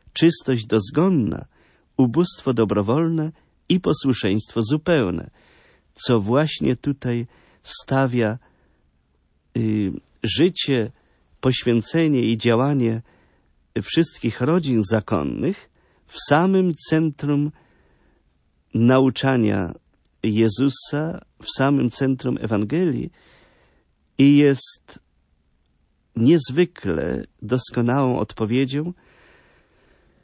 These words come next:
na wszystkie te fundamentalne słabości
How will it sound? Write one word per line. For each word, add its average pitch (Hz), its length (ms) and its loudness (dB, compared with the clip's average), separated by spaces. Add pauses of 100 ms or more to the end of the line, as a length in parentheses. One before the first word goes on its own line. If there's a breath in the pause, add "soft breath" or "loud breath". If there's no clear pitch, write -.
(160)
na 135 260 2
wszystkie 170 800 -4 (1400)
te 139 300 2 (160)
fundamentalne 127 1120 2 (680)
słabości 117 840 -2